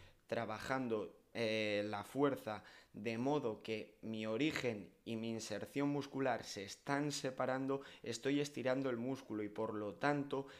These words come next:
estoy sometiendo a mis tendones, los que están en origen, inserción y, y, e inserción, a una tensión muy grande.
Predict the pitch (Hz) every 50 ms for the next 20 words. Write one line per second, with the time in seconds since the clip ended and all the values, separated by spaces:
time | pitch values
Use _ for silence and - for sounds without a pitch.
0 | - - - 117 110 - - 127 135 131 - - 131 131 127 123 120 117 - -
1 | 139 139 135 135 135 139 151 - - - - - 120 117 104 110 113 113 110 104
2 | - - - 107 104 104 104 110 110 131 143 147 143 135 139 151 143 - - -
3 | 113 110 - - - - 101 - - 117 120 120 120 120 117 117 117 120 120 120
4 | - 120 117 120 113 - - 123 123 113 - 117 113 113 - - 131 139 143 139
5 | - - - - - - - - 127 123 120 110 - - - 120 135 123 - -
6 | - - _ _ - _ - 123 120 120 123 120 117 - 117 101 110 110 - 123
7 | 135 143 143 139 143 - - - - - 123 127 131 143 143 143 143 143 135 120
8 | 113 113 113 - - 127 135 139 139 139 - - - - - - 113 123 131 139
9 | 139 131 123 120 123 120 117 110 107 95